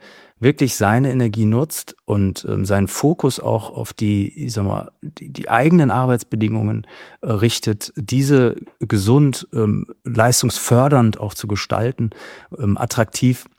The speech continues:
der schützt nicht nur seine eigenen Mitarbeiter, sondern steht, stärkt natürlich die Arbeitgebermarke et cetera, aber tu-, leistet sogar was für die Gesellschaft. Also das ist,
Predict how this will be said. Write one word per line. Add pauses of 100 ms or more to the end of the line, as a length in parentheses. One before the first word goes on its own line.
(680)
der
schützt
nicht
nur
seine
eigenen
Mitarbeiter,
sondern
steht,
stärkt
natürlich
die
Arbeitgebermarke
et
cetera,
aber
tu-,
leistet
sogar
was
für
die
Gesellschaft.
Also
das
ist,